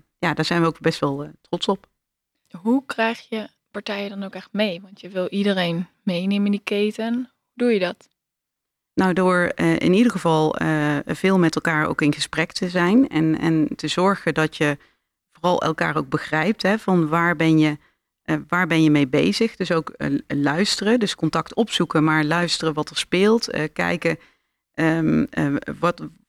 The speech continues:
Speaker 1: ja, wat de intenties ook daarachter zijn en wat je met elkaar, eh, belangrijk vindt en voor elkaar wil krijgen.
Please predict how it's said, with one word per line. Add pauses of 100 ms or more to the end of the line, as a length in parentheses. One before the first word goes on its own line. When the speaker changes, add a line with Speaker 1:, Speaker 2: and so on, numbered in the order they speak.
Speaker 1:
ja,
wat
de
intenties
ook
daarachter
zijn
en
wat
je
met
elkaar, (500)
eh,
belangrijk
vindt
en
voor
elkaar
wil
krijgen.